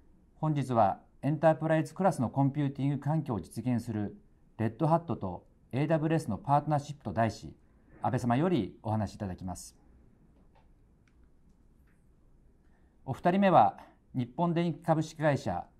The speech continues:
菅沼公代様です。日本電機株-、株式会社様、エヌイーシー様は、オープンシフトマネージドプラクティスプログラムのパートナーとして、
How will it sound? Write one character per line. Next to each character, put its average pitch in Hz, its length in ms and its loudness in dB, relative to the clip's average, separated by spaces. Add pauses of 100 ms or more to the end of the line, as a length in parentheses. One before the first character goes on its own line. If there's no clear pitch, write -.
(200)
菅 143 300 -2
沼 156 180 4
公 139 80 -4
代 143 180 2
様 127 200 2
で 113 80 0
す。 - 200 -14 (1040)
日 120 140 -2
本 180 260 0
電 170 200 0
機 156 80 -6 (100)
株-、 156 300 2
株 143 180 2
式 143 160 -10
会 143 160 4
社 117 80 -6
様、 92 300 -4 (480)
エ 120 80 0
ヌ 147 100 4
イ 156 40 4
ー - 20 2
シ 147 140 -2
ー - 20 -2
様 101 240 -2
は、 82 160 -8 (720)
オ 160 140 2
ー - 20 -4
プ 175 120 -2
ン 165 100 0
シ - 80 -8
フ - 80 -20
ト 156 80 -2
マ 143 100 6
ネ 156 140 2
ー 156 40 2
ジ 143 60 -6
ド 147 80 -4
プ 151 100 -4
ラ 156 100 4
ク - 80 -10
テ - 40 -20
ィ - 20 -16
ス - 60 -20
プ - 80 -4
ロ 151 60 -2
グ 156 80 -2
ラ 151 80 4
ム 127 80 0
の 98 100 0
パ 110 200 0
ー - 40 2
ト 117 60 -4
ナ 107 80 0
ー 101 40 -2
と 101 120 -6
し - 80 -12
て、 95 260 -8